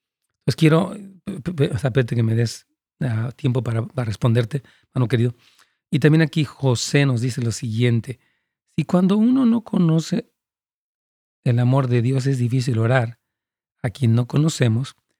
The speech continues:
pero cuando ya tenemos años del, en el Evangelio y conocemos a nuestro Padre,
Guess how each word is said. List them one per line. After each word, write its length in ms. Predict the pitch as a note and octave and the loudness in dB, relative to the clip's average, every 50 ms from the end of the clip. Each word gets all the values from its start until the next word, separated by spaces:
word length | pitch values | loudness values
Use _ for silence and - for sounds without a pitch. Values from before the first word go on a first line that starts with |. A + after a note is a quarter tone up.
| _ _ _ _ | _ _ _ _
pero 140 | C#3+ C3 | -6 -4
cuando 180 | - C3 C3 D3 | 0 2 2 2
ya 40 | D3+ | 2
tenemos 500 | D3 F3 E3+ E3+ E3+ F3 F3+ E3 - - _ _ _ | 2 2 4 4 4 4 4 2 -2 -8 _ _ _
años 360 | C#3 C#3 C#3 C#3+ D3 C#3+ B2+ | 0 2 2 2 2 2 2
del, 200 | B2 A#2+ - - | 0 0 -2 -2
en 100 | - C3 | -2 -2
el 120 | B2 A#2 A#2 | 0 0 0
Evangelio 680 | A2+ A#2 A2+ G2+ - - C3+ B2 A#2 A2 A2 A#2+ - _ _ _ _ _ _ _ _ _ _ | 0 0 -2 -2 0 0 2 2 2 0 -2 -4 -8 _ _ _ _ _ _ _ _ _ _
y 40 | _ | _
conocemos 480 | - C3 A#2 A#2 - C#3 C3 B2 A2+ | 0 0 0 2 2 0 0 0 0
a 60 | C3 | 0
nuestro 280 | A#2+ A#2 A2 - - A2+ | 0 0 -2 -2 -4 -4
Padre, 440 | - - C3+ B2 A2+ G#2+ A#2+ D3+ | 0 2 2 2 2 0 -2 -4